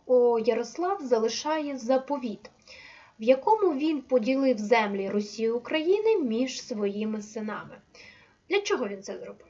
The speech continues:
Він хотів попередити міжособну війну між своїми синами,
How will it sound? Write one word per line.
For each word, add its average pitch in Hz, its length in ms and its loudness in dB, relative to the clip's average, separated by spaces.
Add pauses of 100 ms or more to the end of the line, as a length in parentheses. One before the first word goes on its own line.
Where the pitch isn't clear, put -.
(360)
Він 359 220 -2
хотів 311 500 -6
попередити 302 1000 0
міжособну 247 840 2
війну 202 520 -4
між 285 560 0
своїми 220 680 -2
синами, 349 600 -2